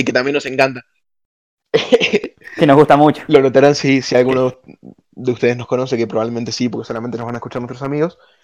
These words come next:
Speaker 1: Si es que nos escuchan nuestros amigos, lo notarán en nuestra, en nuestra gordura, que es algo que compartimos los tres. <laughs> Es lo que, lo único que nos une es, es, es el amor por la comida.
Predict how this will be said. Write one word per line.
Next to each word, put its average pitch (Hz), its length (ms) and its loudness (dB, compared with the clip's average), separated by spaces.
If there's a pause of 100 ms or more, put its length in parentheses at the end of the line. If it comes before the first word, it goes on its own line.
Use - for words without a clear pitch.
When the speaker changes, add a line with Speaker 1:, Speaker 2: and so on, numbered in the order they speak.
Speaker 1:
Si - 160 -4
es 123 60 0
que 120 80 -6
nos 117 80 -6
escuchan 131 240 -6
nuestros 127 220 -10
amigos, 139 340 -4 (300)
lo 135 100 2
notarán 123 280 4
en 127 40 -2
nuestra, 120 400 -2
en - 80 -4
nuestra 120 240 0
gordura, 120 460 2
que 113 100 -12
es - 80 -12
algo 123 160 -2
que 120 100 -4
compartimos 139 600 2
los 139 140 -2
tres. 135 340 -2 (160)
<laughs> 262 920 0 (100)
Es 180 120 2
lo 165 100 -4
que, 147 100 -6
lo 151 140 6
único 160 200 6
que 147 80 6
nos 135 140 -2
une 156 240 0 (540)
es, - 340 -4
es, - 380 -4
es - 160 -10
el - 60 -6
amor 120 200 -2
por 190 100 -6
la 196 120 -4
comida. 127 360 -6